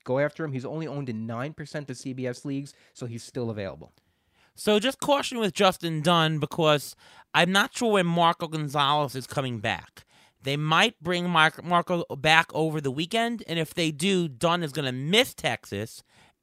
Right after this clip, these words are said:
Speaker 2: and he'll be two start next week against Oakland and the Angels, but he might not be two start this week. So just caution with that. Otherwise, yes, if he was, it would be a good two start. Um,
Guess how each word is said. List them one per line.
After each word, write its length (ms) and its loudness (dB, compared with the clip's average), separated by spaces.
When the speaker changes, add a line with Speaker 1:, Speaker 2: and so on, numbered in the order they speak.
Speaker 2:
and 160 4
he'll 100 4
be 100 0
two 200 -4
start 260 2
next 240 0
week 140 -8
against 340 -4
Oakland 540 -2
and 260 -2
the 120 -10
Angels, 500 -4
but 100 -10
he 100 0
might 320 6
not 180 4
be 120 -8
two 180 -6
start 300 0
this 180 -14
week. 180 -6
So 100 -6
just 200 -8
caution 440 -2
with 100 -8
that. 240 2
Otherwise, 600 10
yes, 280 4
if 160 -4
he 100 -4
was, 380 2
it 80 -2
would 140 -6
be 140 -2
a 60 -2
good 240 -6
two 140 -6
start. 400 -2
Um, 340 0